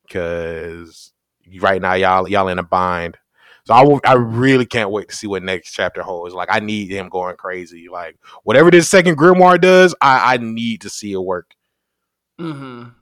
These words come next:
Speaker 2: Nah, man, it's, yeah, this next chapter is about to go insane, man. This next chapter is about to be absolutely bonkers. Uh, it was, nah, it was, it was definitely fun catching up with this one, man. Uh,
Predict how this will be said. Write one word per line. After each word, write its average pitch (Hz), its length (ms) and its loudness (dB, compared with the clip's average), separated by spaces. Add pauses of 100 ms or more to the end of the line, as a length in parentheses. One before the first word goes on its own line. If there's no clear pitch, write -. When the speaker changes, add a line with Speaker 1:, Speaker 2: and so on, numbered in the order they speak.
(420)
Speaker 2:
Nah, 131 420 -6
man, 127 280 -12
it's, 151 160 -14
yeah, 139 320 -12
this 160 180 -10
next 139 220 -14
chapter 127 300 -10
is 117 80 -16
about 120 200 -10
to 120 60 -18
go 117 260 -12
insane, 107 500 -18
man. 101 380 -20 (840)
This 147 200 -8
next 135 200 -12
chapter 117 340 -10
is 113 140 -16
about 113 280 -14
to 110 80 -18
be 107 160 -10
absolutely 107 600 -14
bonkers. 104 580 -18
Uh, 101 480 -16 (100)
it 113 160 -10
was, 110 440 -12 (500)
nah, 143 220 -2
it - 20 -2
was, 208 140 -6
it 160 100 -8
was 185 180 -6
definitely 139 440 -10
fun 139 300 -12
catching 131 280 -10
up 127 140 -8
with 117 140 -14
this 127 240 -10
one, 117 180 -14
man. 113 360 -16
Uh, 110 320 -12